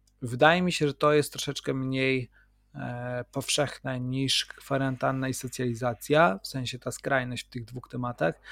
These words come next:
dlatego że bardzo dużo osób nie zdaje sobie sprawy, o co w ogóle chodzi w tym niegłaskaniu.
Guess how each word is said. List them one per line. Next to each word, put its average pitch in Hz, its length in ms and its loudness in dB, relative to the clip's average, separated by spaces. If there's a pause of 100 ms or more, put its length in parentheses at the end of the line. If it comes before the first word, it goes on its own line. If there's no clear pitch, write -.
(340)
dlatego 143 480 6
że 131 220 4
bardzo 147 340 2
dużo 139 360 0
osób 135 400 -2
nie 139 220 -2
zdaje 135 280 2
sobie 123 240 -8
sprawy, 127 680 -2
o 127 120 -2
co 123 160 -4
w 117 60 -6
ogóle 123 240 -4
chodzi 120 280 -6
w - 80 -14
tym 123 160 -6
niegłaskaniu. 127 800 -2